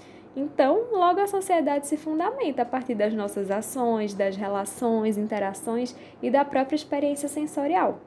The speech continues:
Por isso, esse cenário é tão engrandecedor no papel da sociologia para um profissional de saúde.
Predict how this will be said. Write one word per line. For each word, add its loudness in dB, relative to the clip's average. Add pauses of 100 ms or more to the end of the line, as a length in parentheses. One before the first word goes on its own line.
(340)
Por 6
isso, 2 (360)
esse 0
cenário 0
é 4
tão -2
engrandecedor 2
no -6
papel -6
da -4
sociologia -6 (260)
para 2
um -6
profissional -2
de -10
saúde. 0